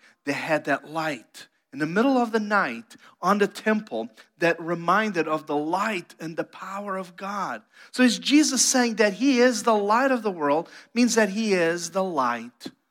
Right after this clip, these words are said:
that God has provided for the people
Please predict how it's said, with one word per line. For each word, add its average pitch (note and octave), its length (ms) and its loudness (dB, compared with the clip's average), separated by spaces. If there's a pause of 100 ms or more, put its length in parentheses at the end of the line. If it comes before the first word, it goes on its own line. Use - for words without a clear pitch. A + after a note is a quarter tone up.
(440)
that C3+ 440 0
God D#3+ 580 2
has B2+ 380 -6
provided C3 840 -6
for B2+ 240 -12
the A2+ 140 -12
people A#2+ 520 -10